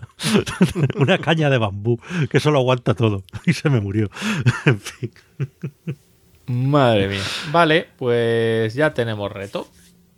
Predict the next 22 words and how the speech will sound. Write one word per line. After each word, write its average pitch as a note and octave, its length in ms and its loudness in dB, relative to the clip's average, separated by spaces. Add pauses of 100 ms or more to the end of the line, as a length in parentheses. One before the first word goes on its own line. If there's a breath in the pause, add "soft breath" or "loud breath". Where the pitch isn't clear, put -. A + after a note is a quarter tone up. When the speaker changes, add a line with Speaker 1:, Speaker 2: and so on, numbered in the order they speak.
(180)
Speaker 1:
Pues D#3 180 4
ya E3 80 6
Speaker 2:
Venga, C#3+ 120 2
Speaker 1:
tenemos, A2+ 200 2
Speaker 2:
empezamos G#2 220 2
a F#3 40 2
hablar F3 200 0
de D#3+ 80 -4
series. G2 440 -8
Speaker 1:
ya C#3 120 2
tenemos B2 240 4
reto F3+ 280 0
Speaker 2:
Eh, A#2+ 60 -10
Speaker 1:
y C3+ 220 2
vámonos, C3+ 380 0
sí, E3+ 200 0
que, G#2 400 2
que G#2+ 240 2
hoy B2 200 2
hay G#2 320 2
aquí A#2 260 0
mandanguita. G#2+ 640 0